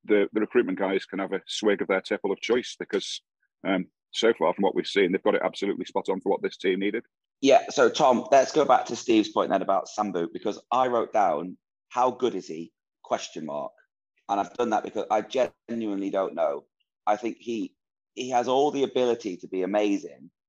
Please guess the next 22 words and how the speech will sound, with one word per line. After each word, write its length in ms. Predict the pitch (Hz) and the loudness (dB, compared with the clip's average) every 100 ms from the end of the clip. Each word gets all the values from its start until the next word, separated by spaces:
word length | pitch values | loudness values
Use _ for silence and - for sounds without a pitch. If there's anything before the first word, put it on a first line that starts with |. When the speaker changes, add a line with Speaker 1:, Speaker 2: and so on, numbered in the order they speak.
| _ _ _ - | _ _ _ -6
Speaker 2:
but 120 | - | 0
then 160 | 120 | 0
at 120 | 120 - | 0 -2
the 80 | 120 | 0
end 140 | 113 | 0
of 60 | 113 | 0
the 60 | |
day, 320 | 107 110 95 85 | 2 0 0 -6
he 180 | 107 104 | -4 -4
is 160 | 104 | -4
someone 220 | 120 110 110 | -4 -4 -2
who's 160 | 104 | -4
come 160 | - 98 | -4 -6
to 120 | 95 | -10
Crewe 440 | - 120 85 82 - | -4 2 2 2 2
at 140 | 92 | 0
the 60 | - | -2
time, 340 | - 98 85 | -2 0 0
bottom 260 | 90 - 90 | -2 -2 -4
of 80 | |
League 220 | 90 90 90 | -4 -4 -2
One, 220 | 87 | -2